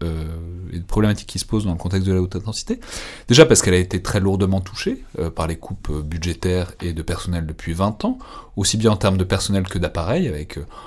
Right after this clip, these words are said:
on peut dire par exemple des commandes de Rafale qui sont régulièrement revues à la baisse, avec, euh, des Mirages qu'on a beaucoup prolongés parce qu'on en avait besoin et qu'on n'arrivait pas à les, à s'en passer.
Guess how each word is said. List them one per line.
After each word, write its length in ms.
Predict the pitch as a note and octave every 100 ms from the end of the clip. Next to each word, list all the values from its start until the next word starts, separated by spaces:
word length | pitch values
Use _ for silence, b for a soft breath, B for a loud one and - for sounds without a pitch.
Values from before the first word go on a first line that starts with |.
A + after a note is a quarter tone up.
| B B B B B B -
on 60 | D#2+
peut 120 | -
dire 160 | F2+
par 120 | F#2 F#2+
exemple 200 | G2 F#2+
des 100 | F2+
commandes 340 | G2 F#2+ G2
de 40 |
Rafale 460 | F2+ E2+ - F2+ -
qui 80 | -
sont 140 | -
régulièrement 520 | F2 F2+ F2+ E2+ E2+
revues 360 | D#2+ F2+ D#2+ E2
à 20 |
la 120 | D#2+
baisse, 480 | D2 F2 C3+ F3+ -
avec, 420 | D#2 D2+ F2+ -
euh, 100 | D2
des 140 | D2+ E2+
Mirages 400 | F2 D#2+ E2 -
qu'on 140 | F2
a 60 | E2
beaucoup 300 | E2 F#2 G2
prolongés 480 | - F2+ F2+ F2 F#2
parce 160 | -
qu'on 140 | - D#2
en 80 |
avait 180 | D#2 D#2+
besoin 360 | D#2 D#2 E2+ F2
et 20 |
qu'on 160 | - D2+
n'arrivait 260 | D2 D2
pas 200 | D2 E2+
à 40 | D#2+
les, 400 | D2+ D#2 D#2+ F2+
à 80 | E2+
s'en 160 | - -
passer. 420 | E2+ - E3+ A3